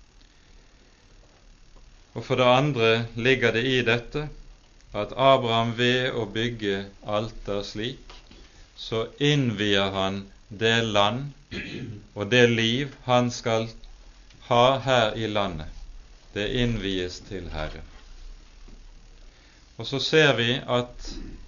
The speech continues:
når vi leser Abrahams historie videre, så er det to trekk som stadig går igjen. Det ene er teltet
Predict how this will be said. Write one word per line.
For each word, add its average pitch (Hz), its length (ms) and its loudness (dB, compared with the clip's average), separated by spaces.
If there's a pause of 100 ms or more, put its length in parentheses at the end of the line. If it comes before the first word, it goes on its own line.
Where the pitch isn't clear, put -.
(240)
når 117 160 0
vi 120 140 2
leser 127 640 2
Abrahams 107 420 -2
historie 113 720 -4
videre, 120 460 -2 (840)
så 127 160 -2
er 123 120 2
det 127 120 -6
to 160 240 -2
trekk - 480 -4
som 110 240 -6
stadig 110 800 0 (380)
går 95 280 -2
igjen. 82 380 -4 (1400)
Det 107 160 -4 (100)
ene 131 320 4
er 107 380 0 (180)
teltet 123 840 -4